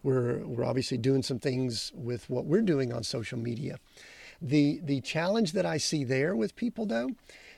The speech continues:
is that, uh, that they, they may be more entertaining and putting on a certain face <laughs> for people.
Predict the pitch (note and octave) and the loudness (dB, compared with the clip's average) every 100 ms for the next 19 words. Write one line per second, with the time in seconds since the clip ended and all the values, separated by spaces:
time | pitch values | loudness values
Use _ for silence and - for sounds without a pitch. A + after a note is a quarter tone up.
0 | - D#3 D3 C#3+ C#3 A#2+ C3 C3+ C3 C3 | -2 4 6 6 2 -2 2 2 4 2
1 | - C#3 C3 B2+ B2+ - A#2+ C#3+ C3+ C3 | 0 0 2 2 0 -2 0 0 0 2
2 | C#3+ C#3 C3 B2+ _ - - - C#3+ D3+ | 4 4 4 0 _ -20 -20 -10 4 6
3 | D#3 F#3+ G#3 G#3 F#3 F3 - F#3 F#3+ - | 6 6 6 6 6 4 2 2 2 2
4 | E3 E3+ F3 F3 F3+ F#3 G#3+ C#3+ C3 F3 | 0 2 4 2 0 -2 -4 -2 0 2
5 | E3 E3 D3+ - E3 B2 - C#3 D#3 G#3 | 4 4 2 0 -2 -4 0 2 2 2
6 | - - - - - - - - F#3+ - | -4 -8 -14 -10 -10 -4 -4 0 -2 2
7 | G3+ | 0